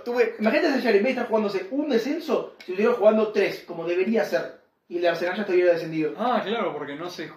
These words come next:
Speaker 3: no se
Speaker 2: Sería
Speaker 3: juegan
Speaker 2: mil veces
Speaker 3: todos los
Speaker 2: mejor.
Speaker 3: descensos.
Speaker 2: No, o sea, hubo dos descensos. Arsenal ya está descendido, descendidísimo, por promedio.
Speaker 3: Pero, o sea, se puede especular, entonces.
Speaker 2: No, o sea, ayer se jugaron todos los descensos.
Speaker 3: Ah,
Speaker 2: O sea,
Speaker 3: ok.
Speaker 2: se jugaron lo-,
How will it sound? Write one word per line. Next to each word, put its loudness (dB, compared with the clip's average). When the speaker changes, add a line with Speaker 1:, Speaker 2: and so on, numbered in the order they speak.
Speaker 3:
no -12
se -10
Speaker 2:
Sería 6
Speaker 3:
juegan 4
Speaker 2:
mil -2
veces -2
Speaker 3:
todos 0
los -2
Speaker 2:
mejor. -2
Speaker 3:
descensos. -10
Speaker 2:
No, 4
o 0
sea, 6
hubo 2
dos 4
descensos. -2
Arsenal 0
ya -2
está 2
descendido, 0
descendidísimo, -8
por -2
promedio. 2
Speaker 3:
Pero, -6
o -2
sea, -6
se -4
puede 0
especular, -2
entonces. -8
Speaker 2:
No, 2
o -16
sea, -6
ayer 0
se -4
jugaron 2
todos 0
los -2
descensos. -6
Speaker 3:
Ah, 4
Speaker 2:
O 0
sea, 0
Speaker 3:
ok. -4
Speaker 2:
se -20
jugaron 6
lo-, 0